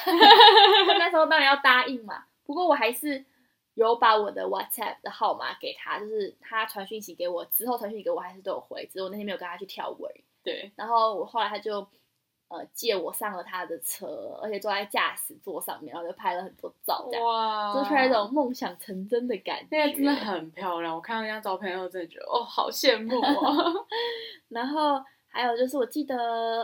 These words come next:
Speaker 1: 呃，我跟我朋友那时候我们从市区，然后我们还有走到海岸边，然后就那个海真的超级美的，就是虽然有时候我会觉得加勒比海给人家很浪漫的感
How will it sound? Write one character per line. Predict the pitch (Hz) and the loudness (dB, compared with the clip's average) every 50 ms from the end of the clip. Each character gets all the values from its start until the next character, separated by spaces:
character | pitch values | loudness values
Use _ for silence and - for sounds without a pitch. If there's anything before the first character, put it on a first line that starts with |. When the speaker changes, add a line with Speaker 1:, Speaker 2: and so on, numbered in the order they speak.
| - | -6
Speaker 1:
呃， | - 214 202 196 | -8 -10 -8 -8
我 | 190 190 | -8 -8
跟 | 190 233 247 | -6 -4 -4
我 | 233 202 190 | -4 -4 -6
朋 | - - 185 175 180 | -8 -14 -16 -14 -12
友 | 190 185 185 | -12 -12 -12
那 | 202 214 | -12 -12
时 | 214 202 | -12 -12
候 | 190 196 | -12 -10
我 | 185 175 | -10 -10
们 | 170 165 196 | -10 -12 -16
从 | 202 - 196 185 202 | -12 -12 -12 -12 -10
市 | - - - 247 208 190 | -10 -8 -8 -8 -8 -10
区， | - - - 190 | -10 -10 -10 -10
然 | 185 202 | -8 -8
后 | 202 202 | -8 -8
我 | |
们 | 196 196 | -6 -6
还 | 185 | -6
有 | 180 190 | -6 -6
走 | 190 - - - | -8 -10 -10 -8
到 | 147 180 175 - - _ _ _ _ _ _ | -6 -6 -6 -6 -10 _ _ _ _ _ _
海 | - - 170 - | -6 -6 -6 -4
岸 | - - 208 190 - - - _ | -2 -4 -4 -4 -4 -8 -16 _
边， | - - 123 107 - - _ _ _ _ _ | -12 -10 -10 -10 -12 -18 _ _ _ _ _
然 | - 202 | -6 -4
后 | 214 233 | -4 -2
就 | 240 233 233 | -4 -4 -4
那 | 254 | -4
个 | 233 226 | -4 -4
海 | 220 - 175 - 180 | -6 -6 -10 -12 -10
真 | 202 208 | -10 -10
的 | 202 202 - | -10 -10 -12
超 | - - - - 220 214 208 208 208 208 208 | -12 -12 -12 -8 -6 -4 -2 -2 -2 -4 -4
级 | 208 - - - - | -8 -12 -16 -16 -18
美 | - 190 185 131 - - _ | -18 -16 -14 -14 -14 -14 _
的， | - - - - - | -12 -12 -12 -12 -6
就 | - 254 | -4 -2
是 | 247 233 - | -2 -2 -4
虽 | - - - 277 | -8 -10 -8 -6
然 | 262 247 233 220 | -4 -4 -6 -6
有 | 208 180 | -8 -10
时 | 190 - | -10 -8
候 | 214 | -8
我 | 190 | -8
会 | 202 214 208 | -6 -8 -8
觉 | 190 175 | -6 -6
得 | 180 | -6
加 | 185 - 208 208 | -6 -4 -4 -2
勒 | 214 214 208 | -2 -2 -4
比 | 202 - 170 | -6 -8 -14
海 | 208 - - 165 - _ _ _ _ _ _ _ | -16 -14 -16 -18 -18 _ _ _ _ _ _ _
给 | 190 180 | -8 -8
人 | - - | -8 -6
家 | 214 214 | -6 -8
很 | 220 214 180 180 | -8 -8 -12 -12
浪 | 196 196 190 | -10 -10 -10
漫 | 190 185 180 | -12 -14 -14
的 | 170 165 | -16 -16
感 | - - - | -16 -16 -18